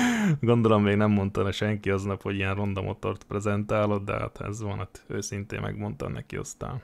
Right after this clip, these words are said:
csókolom. De is jó, megnézzük, ötszáz köbcentis moci, és tizennégyezer euró. Hát ez olyan drága, szerintem, hogy senki soha életben nem fog ilyet megvásárolni. Na, itt, itt, itt is ilyen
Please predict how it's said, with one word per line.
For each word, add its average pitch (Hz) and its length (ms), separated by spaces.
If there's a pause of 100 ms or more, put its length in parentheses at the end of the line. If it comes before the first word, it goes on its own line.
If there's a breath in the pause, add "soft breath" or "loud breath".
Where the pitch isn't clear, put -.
(100)
csókolom. - 540 (680 loud breath)
De 117 120
is 110 140
jó, 101 100
megnézzük, 104 460
ötszáz 107 360
köbcentis 104 580
moci, 107 420
és 104 400
tizennégyezer 101 760
euró. 104 200
Hát 101 160
ez 107 140
olyan 110 220
drága, 101 380
szerintem, 104 400
hogy 107 100 (120)
senki 101 520
soha 101 220
életben 98 280
nem 104 100
fog 101 180
ilyet 101 180
megvásárolni. 107 920 (2750 loud breath)
Na, 104 420
itt, - 340
itt, 101 220
itt - 140
is - 140
ilyen 95 280